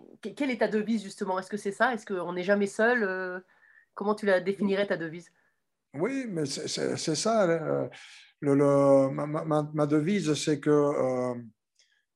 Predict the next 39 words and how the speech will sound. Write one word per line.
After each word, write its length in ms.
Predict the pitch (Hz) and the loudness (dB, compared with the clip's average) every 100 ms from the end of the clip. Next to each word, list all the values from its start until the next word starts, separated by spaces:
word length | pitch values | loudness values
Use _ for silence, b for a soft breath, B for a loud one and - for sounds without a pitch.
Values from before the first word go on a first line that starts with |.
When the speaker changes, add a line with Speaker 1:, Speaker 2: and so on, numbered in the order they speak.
| _ 139 | _ -8
Speaker 2:
euh, 800 | 131 127 123 120 120 117 113 131 _ _ _ _ _ 139 | -8 -6 -6 -6 -8 -8 -10 -14 _ _ _ _ _ -8
en, 180 | 135 135 _ - | -6 -8 _ -10
en 60 | 135 | -2
fait, 180 | 190 | -2
je, 160 | 147 165 | -2 -4
je 140 | 135 | 0
la 160 | 151 160 | 4 4
prends 320 | - 190 202 | 4 2 2
sur, 500 | 175 - - 170 151 | 0 -6 -2 2 4
euh, 460 | 147 143 139 135 147 | 4 6 6 4 -2
ce 120 | - - | -10 -4
que 80 | |
j'ai 160 | 147 165 | 2 2
vécu, 340 | 160 160 196 | 2 -2 -2
moi, 180 | 180 151 | 0 0
dans, 180 | 135 135 | 0 0
dans 180 | 139 135 | -2 -2
mon 160 | 135 | -2
sport. 540 | 139 - 208 165 - _ b b b b 151 | -4 0 2 2 0 _ b b b b -2
Euh, 520 | 139 135 131 127 131 - _ _ - | 2 4 4 2 -4 -12 _ _ -2
on, 220 | 139 151 - _ _ - | -2 -2 -10 _ _ -10
je, 300 | 123 156 131 | -6 -4 -2
je 180 | 151 147 | 0 0
joue 220 | 156 214 | 0 2
dans 140 | 196 | 2
mon 180 | 165 160 | 2 0
sport, 480 | 139 - 196 190 165 | -2 0 2 2 -4
je 160 | 131 147 | -6 -6
suis 540 | 139 - - 180 151 | -8 -12 -6 -2 0
un 200 | 147 143 | 0 0
joueur 640 | 135 156 160 165 190 180 _ _ _ _ - | -2 0 2 4 4 0 _ _ _ _ -12
qui 140 | 151 | -4
doit 240 | 143 151 147 | 4 4 4
prendre 520 | 202 214 185 147 135 | 0 2 2 0 -2
des 580 | 131 139 139 135 127 117 | -2 2 2 2 0 -2
décisions, 880 | 156 160 165 151 139 151 170 190 151 | -2 0 -4 -4 2 6 4 2 -6
des, 180 | 135 135 | -4 -4
des 440 | 131 143 131 123 | -2 -2 0 0
initiatives 960 | 190 190 175 165 156 - 175 175 202 | 2 2 2 0 0 -4 -2 -2 -2